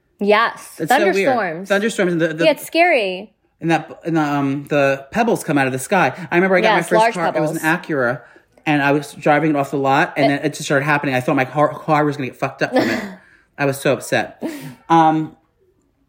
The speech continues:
Speaker 2: but yeah, so Cuomo is trying to get the press away from him by s-, opening a restaurant. But apparently he's still in some hot water.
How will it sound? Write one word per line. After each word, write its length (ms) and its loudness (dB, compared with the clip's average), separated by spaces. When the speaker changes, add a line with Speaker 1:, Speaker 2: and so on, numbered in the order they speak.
Speaker 2:
but 120 6
yeah, 140 6
so 140 0
Cuomo 360 4
is 80 -2
trying 200 0
to 60 2
get 140 0
the 60 -6
press 320 -2
away 160 2
from 180 -2
him 220 0
by 200 2
s-, 180 -8
opening 300 -2
a 60 0
restaurant. 460 0
But 120 -2
apparently 340 2
he's 140 -4
still 140 0
in 40 -4
some 140 -6
hot 200 -2
water. 400 2